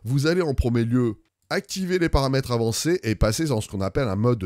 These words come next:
développeur. Dès que vous allez activer le mode développeur, il va se passer que vous allez avoir des actions avancées et vous allez vous rendre compte que tout à coup,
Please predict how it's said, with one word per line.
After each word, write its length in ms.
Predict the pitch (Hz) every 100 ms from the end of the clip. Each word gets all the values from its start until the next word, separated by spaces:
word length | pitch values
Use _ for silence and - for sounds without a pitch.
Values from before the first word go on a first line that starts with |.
| 98
développeur. 640 | 107 101 95 - - -
Dès 160 | 90 120
que 60 |
vous 180 | 113 110
allez 160 | 113 113
activer 380 | 110 - 110
le 80 | 107
mode 160 | 107 104
développeur, 480 | 104 107 101 120 110
il 80 |
va 160 | 104 101
se 60 | -
passer 260 | 104 113
que 60 | 101
vous 100 | 101
allez 140 | 101
avoir 260 | 98 104 92 - - -
des 340 | 92 95 95
actions 420 | 151 143 - 135 -
avancées 720 | 110 107 107 107 - 117 127 -
et 80 | 110
vous 160 | 95
allez 100 | 104
vous 180 | 156 185
rendre 160 | 113 104
compte 220 | 170 175
que 80 | 101
tout 200 | - 151
à 100 | 104
coup, 300 | - 147 185